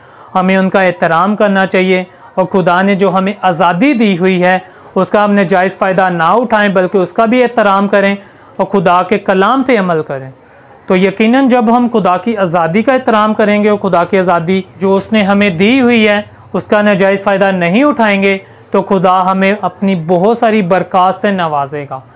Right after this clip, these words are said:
इस दुनिया में भी और आने वाले जहां में भी। तो मेरे अजीजों, इसमें दोनों तरह की आज़ादी आती है, लेकिन खुदा की आज़ादी जो है वो सबसे बड़ी है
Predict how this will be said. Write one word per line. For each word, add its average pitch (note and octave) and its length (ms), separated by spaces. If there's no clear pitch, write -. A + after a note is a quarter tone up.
इस G3 160
दुनिया F#3+ 440
में C4 180
भी A#3+ 220
और F#3+ 140
आने F#3 260
वाले F#3+ 240
जहां D#3+ 360
में C#3+ 180
भी। C3+ 120
तो F#3+ 100
मेरे G3+ 260
अजीजों, B3+ 480
इसमें G#3 380
दोनों G3+ 300
तरह B3 280
की B3+ 120
आज़ादी G#3+ 480
आती G#3 260
है, G3+ 300
लेकिन G3 320
खुदा F3+ 400
की A#3+ 200
आज़ादी G3+ 500
जो G3+ 180
है F#3+ 160
वो F3+ 160
सबसे G#3+ 440
बड़ी D#3+ 400
है C#3 140